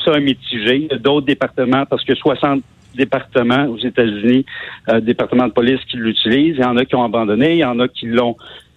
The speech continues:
Donc, c'est, c'est, euh, il va falloir d'autres études pour savoir si vraiment c'est efficace, mais les policiers disent que c'est quand même, même si, euh, on peut pas, euh, encore dire à quel point c'est efficace, c'est un outil, c'est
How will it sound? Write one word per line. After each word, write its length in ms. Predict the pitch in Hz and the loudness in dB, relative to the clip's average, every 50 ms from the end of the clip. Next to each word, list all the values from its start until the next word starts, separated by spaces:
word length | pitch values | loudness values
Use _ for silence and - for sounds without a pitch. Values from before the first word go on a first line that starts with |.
| _ _ _ _ _ | _ _ _ _ _
Donc, 240 | - 196 214 226 214 - | -2 -2 0 -2 -2 -2
c'est, 340 | - 196 170 165 165 160 143 - - - | 0 2 2 2 0 -2 -4 -10 -16 -20
c'est, 280 | - - - 175 165 160 | -14 -10 -6 -2 0 0
euh, 380 | 156 147 147 143 143 147 147 131 | 2 2 2 2 2 0 0 -2
il 60 | 170 | 0
va 120 | 139 160 156 | -2 -2 0
falloir 340 | - 175 165 185 202 202 196 151 | 2 2 2 2 2 0 -2 -2
d'autres 420 | 139 180 196 202 214 196 - - | -2 0 0 2 0 -2 -4 -4
études 640 | 175 147 127 - - 185 196 196 180 151 143 147 143 - - _ _ _ _ _ | -4 -4 -4 -4 -2 0 0 0 0 -2 -4 -4 -4 -4 -6 _ _ _ _ _
pour 140 | 151 139 - | -12 -6 -2
savoir 340 | - 147 143 165 175 185 - - | -2 0 2 2 0 0 -4 -6
si 80 | - | -6
vraiment 260 | 135 135 143 - - - - | -2 -2 0 0 0 -2 0
c'est 100 | - 135 | -2 -4
efficace, 360 | 113 - - - - 220 214 - | -4 -4 -4 -2 -2 -2 -2 0
mais 240 | - 160 151 160 156 - - - - - - _ _ _ _ - | 0 2 2 2 2 -2 -6 -16 -20 -20 -20 _ _ _ _ -2
les 140 | 143 143 | -2 0
policiers 460 | 139 165 165 156 143 131 - 185 196 190 | 0 0 0 -2 -2 -6 -2 -2 -2 2
disent 280 | 147 156 185 190 180 - | 2 2 2 2 2 0
que 80 | 156 131 - | -2 0 0
c'est 80 | 139 - | -2 -2
quand 260 | - 165 156 147 139 | 0 0 0 2 0
même, 360 | 139 151 165 170 175 175 175 - _ _ _ _ _ _ _ _ _ _ _ _ _ _ _ | 2 2 2 0 0 -2 -6 -10 _ _ _ _ _ _ _ _ _ _ _ _ _ _ _
même 240 | 135 139 143 147 135 - - | 0 0 2 2 0 -4 -8
si, 240 | - 151 147 143 139 | -4 0 2 2 4
euh, 300 | 127 123 117 117 117 107 95 80 - - 78 73 - - _ _ _ _ _ _ _ _ _ _ _ _ _ _ _ - | 2 2 0 0 -2 -4 -6 -6 -8 -8 -10 -12 -12 -14 _ _ _ _ _ _ _ _ _ _ _ _ _ _ _ 0
on 120 | 139 131 | 0 0
peut 180 | - - 139 - | 0 0 -2 -2
pas, 140 | - - 151 | 0 0 0
euh, 540 | 151 151 143 131 120 113 110 110 113 117 - - _ | 2 2 2 2 0 0 0 -2 -2 -4 -6 -8 _
encore 500 | - 135 123 117 - 139 139 143 139 123 | -4 -2 -2 0 0 0 2 2 0 0
dire 340 | 104 101 117 135 139 143 127 | -2 0 0 2 2 2 2
à 80 | 113 113 | 0 -2
quel 260 | - - 135 123 101 | 0 0 0 0 -2
point 240 | - - 139 143 127 - | -2 -2 -2 -2 -2 -2
c'est 60 | - | -4
efficace, 220 | 123 - - 156 156 - | -2 0 0 -2 0 0
c'est 180 | 147 127 - | -2 0 2
un 160 | 156 143 139 143 | 0 0 2 0
outil, 340 | 131 - - - 196 233 - | 0 -2 -2 -4 -4 -2 -2
c'est 80 | - | -2